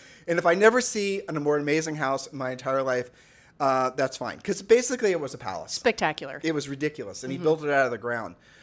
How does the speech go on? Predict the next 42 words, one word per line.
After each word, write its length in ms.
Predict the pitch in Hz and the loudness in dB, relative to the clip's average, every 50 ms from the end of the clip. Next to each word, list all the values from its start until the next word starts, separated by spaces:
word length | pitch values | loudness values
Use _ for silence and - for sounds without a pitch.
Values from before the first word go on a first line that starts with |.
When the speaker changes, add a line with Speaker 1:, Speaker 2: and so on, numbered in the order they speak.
| - - - | -20 -4 0
Speaker 1:
All 60 | 147 | 2
right, 160 | 156 156 156 | 2 2 2
so 120 | - 185 165 | -2 -4 -4
he, 160 | 170 233 247 | -2 -4 -4
he 220 | 233 - 185 214 208 | -6 -8 -10 -10 -6
bought 240 | 170 185 190 208 233 | -2 0 2 4 6
all 160 | 240 247 247 | 8 8 8
this 240 | 247 233 - - 202 | 6 4 2 0 -2
land, 300 | 202 196 190 190 185 180 | 0 0 2 2 0 -2
he 60 | 139 | -4
built 260 | 131 165 175 180 180 | 0 2 4 6 6
all 180 | 196 208 220 208 | 6 6 6 4
these 160 | 214 202 - | 2 -2 -4
stables, 800 | - - - - 196 180 190 202 196 196 202 202 196 196 190 | -4 -6 -4 -2 0 0 0 0 2 2 4 4 4 2 2
the 220 | 202 180 160 170 170 | 0 -4 -4 -6 -8
detail 540 | 160 - 180 185 202 196 - 202 190 190 196 | -8 -10 -12 -12 -10 -8 -2 2 4 4 4
was 160 | 190 185 180 180 | 4 2 -2 -6
insane, 680 | 175 160 - - - - 151 160 175 180 175 175 175 | -8 -10 -8 -8 -8 -6 -6 -4 -4 -4 -4 -4 -4
it 80 | 175 170 | -4 -4
was 100 | 165 156 | -6 -2
just 300 | 180 180 170 160 - - _ - | 0 0 0 0 -2 -6 _ -10
ridiculous 760 | 175 175 190 165 170 165 165 - 175 170 165 160 160 - - _ _ - | -6 -6 -2 0 0 0 0 0 0 2 2 0 0 -4 -10 _ _ -6
in 160 | 156 151 - - - | -4 -4 -4 -2 2
every 460 | 190 196 202 196 196 202 196 185 185 - - - _ | 2 2 2 2 0 -6 -6 -8 -10 -14 -18 -20 _
stretch 480 | - - - 185 175 170 170 170 - - - | -14 -8 -2 2 2 2 2 0 -4 -10 -10
of 80 | 165 151 | -6 -4
the 80 | 151 | -2
imagination. 800 | 147 147 143 139 143 139 131 131 127 127 123 - 139 127 127 123 - _ - - - - _ _ _ - | 0 0 0 0 0 -2 -4 -6 -4 -4 -4 -6 -6 -8 -10 -10 -14 _ -20 -20 -20 -20 _ _ _ -2
Inside 520 | 208 226 233 226 - 214 190 196 196 185 175 | -2 0 0 -2 -2 -2 0 0 0 0 -2
the 80 | 165 | -4
house 420 | 156 156 151 156 160 160 - - 143 | -4 -2 0 0 0 0 -2 -4 -8
was 120 | 135 127 | -8 -8
some 200 | - - 160 151 | -8 -6 -6 -4
of 80 | 143 139 | -4 -4
this, 180 | 131 - - | -4 -6 -8
the 240 | 165 151 135 143 147 | -10 -10 -8 -6 -6
most 320 | 151 165 170 156 147 131 | -4 -4 -4 -6 -6 -10
beautiful 400 | 127 160 185 180 180 - 170 156 - 143 | -6 -2 -2 -2 0 0 -2 -4 -2 0
art 260 | 151 151 156 151 160 | 0 0 0 -2 -6
you've 140 | 156 147 151 | -6 -4 -4
ever 180 | 143 147 147 | -4 -4 -4
seen. 380 | 147 - - 151 147 143 147 | -8 -8 -8 -6 -6 -6 -8